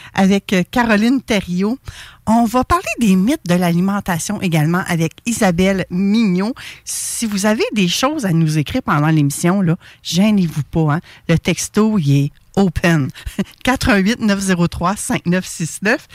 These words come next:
Ensuite de ça, on va parler de la Fédération des hygiénistes dentaires du Québec. Je reçois la présidente Cynthia N. Wilcott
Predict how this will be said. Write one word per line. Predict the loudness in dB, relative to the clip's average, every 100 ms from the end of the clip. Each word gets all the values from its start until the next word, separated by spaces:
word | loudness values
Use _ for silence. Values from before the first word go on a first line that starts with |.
| -20 -4
Ensuite | -2 0 0
de | 0
ça, | 0 2
on |
va | 0
parler | 0 -2 -2 0
de | 0
la | 0 0
Fédération | -4 -4 -2 -2 -2 -6 -6 -16 -20 _
des | 0 2 2 0
hygiénistes | 0 0 0 0
dentaires | -2 0 -2 -2
du | -4 -6
Québec. | -2 0 0 -2 -8 -20 -20 -20 -10
Je | -6
reçois | -4 -2 -2
la | -2
présidente | -2 -2 0 0 0
Cynthia | 0 -2 0 -2 0
N. | 0 2 2
Wilcott | 2 -2 0 -2